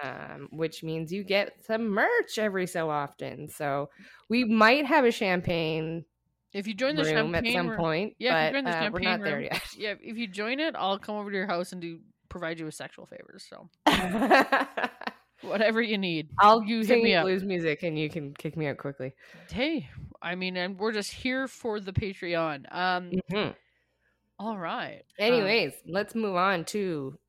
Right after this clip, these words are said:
Speaker 2: the
Speaker 1: more
Speaker 2: future
Speaker 1: the future.
Speaker 2: of blues. Uh, checked it
Speaker 1: B B
Speaker 2: out.
Speaker 1: King is dead. <laughs> Okay.
Speaker 2: Guys,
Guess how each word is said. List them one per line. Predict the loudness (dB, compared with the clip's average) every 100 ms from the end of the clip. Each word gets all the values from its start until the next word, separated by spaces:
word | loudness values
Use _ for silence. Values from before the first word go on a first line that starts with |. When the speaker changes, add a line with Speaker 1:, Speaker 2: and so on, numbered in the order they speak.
| _
Speaker 2:
the | 0
Speaker 1:
more | 2 2 2
Speaker 2:
future | 0 0 -4 -8 -10 _ _ _ _ -10 -4
Speaker 1:
the | -4
future. | -2 -4 -4 -4 -4 -8 -14 _
Speaker 2:
of | 0 0 -2
blues. | -4 -2 -2 -2 -8 -6
Uh, | 0 2 2 -2
checked | -4 -2
it | 0
Speaker 1:
B |
B | 2
Speaker 2:
out. | 4
Speaker 1:
King | 2 4
is | 2 2 2
dead. | 2 2 0
<laughs> | -8 -18 -6 0
Okay. | 0 0 -6 -8 -8
Speaker 2:
Guys, | 0 0 0